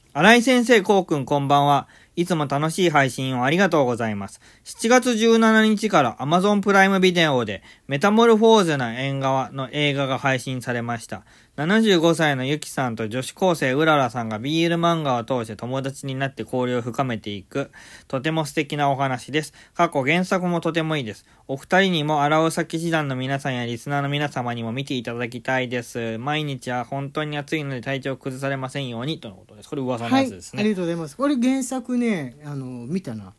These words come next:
Speaker 1: マジで？
Speaker 2: うん、俺原作見た。あの、比較的、あの、なんつうんだろうね。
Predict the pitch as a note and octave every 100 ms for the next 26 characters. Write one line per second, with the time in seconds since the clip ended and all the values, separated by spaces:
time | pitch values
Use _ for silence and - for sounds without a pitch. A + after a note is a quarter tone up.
0 | - F#3 C3+ G2+ - A3 G#3+ D#3 D#3+ F#3
1 | F#3 G3+ F#3 F3+ F3 C3 A#2 - E3 D#3
2 | D3 C#3+ C#3+ C#3 - _ _ _ _ _
3 | - - D#4+ - - A#3+ - C#4 C4 E3
4 | B2 - _ - _ _ _ F#3+ F3 D#3
5 | D3 C#3+ C#3 C#3 C3 B2+ B2+ C3 F#3 F#3
6 | D3+ B2 A#2+ B2